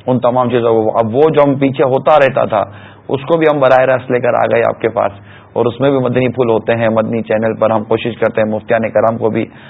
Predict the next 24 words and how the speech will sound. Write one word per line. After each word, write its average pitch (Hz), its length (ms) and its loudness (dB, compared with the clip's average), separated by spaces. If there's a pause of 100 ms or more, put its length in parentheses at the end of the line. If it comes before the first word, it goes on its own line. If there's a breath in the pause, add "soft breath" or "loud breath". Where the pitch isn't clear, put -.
(240 loud breath)
اپنے 120 200 -4
ساتھ 113 280 -4
آن 117 100 0
لائن 107 220 -2
رکھیں۔ 107 260 -2 (360 loud breath)
میں 135 80 2
ایک 131 80 -2
بات 151 200 2
بتانا 151 340 0
بھول 123 200 0
گیا 117 160 4
تھا 156 160 0
کہ 156 120 0
جو 135 180 2
زکوٰۃ 139 500 0
کے 156 80 0
حوالے 127 340 2
سے 127 120 0
جو 117 180 0
میں 113 100 0
نے 110 100 -2
عرض 107 220 0
کی 120 140 -4
تھی، 120 220 -6